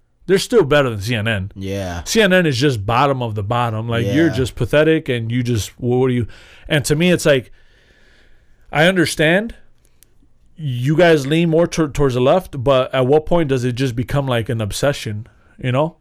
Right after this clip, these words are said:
Speaker 1: Like, they just really went after this whole, "Oh, Trump this, Trump that, Trump this, Trump that, Trump th-," and, like, did you not think that, like, even if it was four years, right?
Speaker 2: Mm-hmm.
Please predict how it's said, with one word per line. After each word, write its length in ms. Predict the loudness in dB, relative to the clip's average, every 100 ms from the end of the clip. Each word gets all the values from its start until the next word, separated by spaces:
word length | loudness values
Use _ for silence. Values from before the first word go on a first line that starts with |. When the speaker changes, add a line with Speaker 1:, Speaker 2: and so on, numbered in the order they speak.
| _ _ _ _ _ _ _
Speaker 1:
Like, 140 | -4 0
they 120 | 0
just 200 | 0 -2
really 680 | 0 2 2 2 0 -2 -10 _ _ _
went 400 | -10 -2 0 2
after 320 | 0 0 -2
this 200 | -2 -2
whole, 380 | 0 0 0 -4 -16 _ _ _ -20 -10
"Oh, 220 | -2 0
Trump 260 | 0 0 0
this, 160 | 0 0
Trump 220 | -2 0
that, 180 | 0 0
Trump 180 | -4
this, 140 | -2 -4
Trump 200 | -2 -2
that, 140 | -2 -2
Trump 180 | -6
th-," 100 | -8 -20 -20 -10
and, 80 | -2
like, 120 | -2
did 180 | 0 0
you 100 | 0
not 260 | 2 0 0
think 220 | -2 0
that, 240 | 0 0
like, 340 | 0 -2 -2 -10 -20 _ _ 0
even 280 | 2 4
if 80 | 2
it 100 | 4
was 140 | 4 4
four 240 | 4 6
years, 460 | 4 0 -6 -12 -12
right? 340 | 0 2 2 -4 -14
Speaker 2:
Mm-hmm. 360 | -8 -4 -4